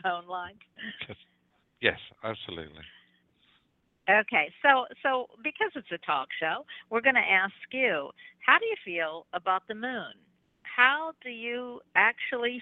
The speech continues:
Speaker 1: feel about us going back to the moon? The other, other, uh, I, other object I wanna play with is, last year we did where Jerry, and he doesn't remember, but I know y-, it, whoever was here last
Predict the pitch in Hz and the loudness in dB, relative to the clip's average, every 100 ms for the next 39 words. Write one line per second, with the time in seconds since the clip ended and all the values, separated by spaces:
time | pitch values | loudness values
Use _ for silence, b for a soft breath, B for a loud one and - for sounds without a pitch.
0 | - 220 190 147 143 139 - B B - | -10 -6 0 2 0 -4 -10 B B 0
1 | 180 165 156 - 165 170 - 175 160 156 | 8 10 10 6 2 2 -4 -2 -2 -2
2 | 151 151 156 - 160 160 160 143 - _ | -2 0 0 -4 -10 -8 -8 -8 -14 _
3 | B B B _ 226 220 226 269 359 330 | B B B _ -6 4 6 8 4 0
4 | - _ - - _ 233 277 285 277 254 | -4 _ -20 -20 _ 4 6 4 4 -4
5 | - 165 127 101 64 - _ 185 185 - | -4 -2 -2 -4 -6 -14 _ 2 2 0
6 | 160 - 226 247 247 233 - 175 180 180 | -12 -4 -2 0 -2 -4 2 4 4 0
7 | 175 165 165 160 - - 247 247 214 180 | -4 -6 -6 -8 -10 -2 0 0 -4 -6
8 | 170 156 139 147 208 233 339 - 262 220 | -4 -2 -2 -4 2 4 4 0 2 2
9 | 185 175 170 165 156 156 - - 175 170 | 2 -8 -4 -2 0 -2 -10 -2 0 0
10 | 180 190 190 185 185 180 - - 160 160 | 2 2 2 -2 -6 -10 -10 -8 -8 -10
11 | - 208 208 202 - 175 151 160 165 202 | -10 -2 -2 -2 -8 -8 -4 -4 0 0
12 | 151 135 147 156 156 147 - 165 - 175 | 0 -2 -4 -4 -6 -12 -8 -8 -8 -2
13 | 170 170 143 156 - 165 151 147 | 0 0 -6 -8 0 0 0 -6